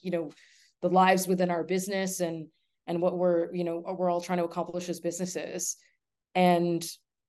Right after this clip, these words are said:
everyone's trying to do that at the same, at the end of the day. We're, it's not that different. It might be different companies or verticals,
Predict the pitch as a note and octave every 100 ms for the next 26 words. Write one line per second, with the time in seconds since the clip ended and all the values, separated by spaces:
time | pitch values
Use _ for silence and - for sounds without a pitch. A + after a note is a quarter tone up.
0 | _ _ A3+ A#3+ G4 A4+ - E4+ B3+ A3
1 | F4+ - - - - E3 D#3+ F3 E3 F3
2 | F3+ E3+ D#3+ C#3+ _ _ F3 A2 E3+ -
3 | - _ F#3 G#3 G3 F#3+ F#3 C4 C4+ C4
4 | C4+ - - - G3+ G3+ G3+ F3+ F3+ E3
5 | F#3+ F3+ F3+ F3+ E3+ D#3+ F3 E3+ E3+ E3+
6 | -